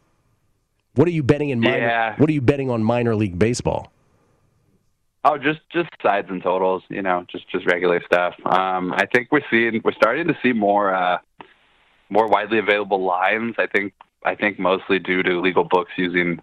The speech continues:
Speaker 2: a partnership with Sports Radar. Um, for example, Westgate in Colorado has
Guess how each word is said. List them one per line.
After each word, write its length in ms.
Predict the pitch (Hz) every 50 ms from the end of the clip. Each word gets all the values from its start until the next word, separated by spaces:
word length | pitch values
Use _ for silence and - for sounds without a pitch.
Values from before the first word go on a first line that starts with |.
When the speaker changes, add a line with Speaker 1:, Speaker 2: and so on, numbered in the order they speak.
| _ _ -
Speaker 2:
a 60 | 87
partnership 540 | - - - 92 85 92 92 - - 92 - -
with 100 | - - - -
Sports 260 | - 92 87 - - -
Radar. 440 | 98 101 101 104 107 113 117 120 113 - - - _ _ _ - - - - _ _ _ -
Um, 520 | 98 95 92 87 85 85 78 80 82 80 - -
for 120 | - 90
example, 500 | 85 85 85 92 95 95 - 95 92 85
Westgate 600 | 87 90 95 95 - - - 110 107 107 104 92 -
in 180 | 95 92 90 85
Colorado 840 | - - 95 92 90 87 87 87 92 95 101 104 107 107 110 110 - _ _ _ _ _ _ _ _ _ _ - -
has 300 | 98 92 90 90 90 85